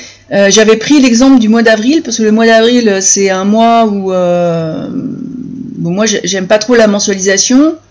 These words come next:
En plus, elle coûte. <laughs> Ce qui fait que assurance eau, euh, tout,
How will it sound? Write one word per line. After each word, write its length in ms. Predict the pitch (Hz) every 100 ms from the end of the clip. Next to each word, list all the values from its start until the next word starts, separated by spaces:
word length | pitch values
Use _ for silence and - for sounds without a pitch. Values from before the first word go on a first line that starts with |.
| _ _ _ _ _ _ -
En 140 | 190
plus, 240 | 202 247 196
elle 120 | 170
coûte. 460 | - 196 - - _
<laughs> 40 | 202 - - - _ _
Ce 520 | - 349 330 277 -
qui 100 | 240
fait 200 | 226 285
que 260 | 254 233 -
assurance 720 | 226 226 247 233 226 226 -
eau, 300 | 220 233 240
euh, 260 | 233 208 202
tout, 180 | 202